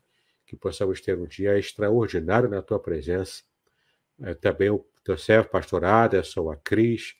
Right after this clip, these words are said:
todos os irmãos da Igreja Congregacional de Aracruz, que a tua bênção seja sobre eles também, nesse ministério e nesse esforço, Senhor, de estar em contato com as pessoas, tanto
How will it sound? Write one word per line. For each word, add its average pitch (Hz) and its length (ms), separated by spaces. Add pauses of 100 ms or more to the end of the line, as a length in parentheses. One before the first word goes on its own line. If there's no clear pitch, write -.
(440)
todos 110 240
os 98 160
irmãos 92 520
da 90 240
Igreja 92 440
Congregacional 92 920
de 90 120
Aracruz, 104 720 (760)
que 107 100
a 98 80
tua 120 160
bênção 117 540
seja 92 260
sobre 90 380
eles - 180
também, 104 540 (500)
nesse 131 320
ministério 113 720 (320)
e 98 40
nesse 127 360
esforço, 123 580
Senhor, 98 540
de 95 140
estar 98 420
em 110 80
contato 110 720
com 101 160
as 95 140
pessoas, 104 640 (720)
tanto 120 560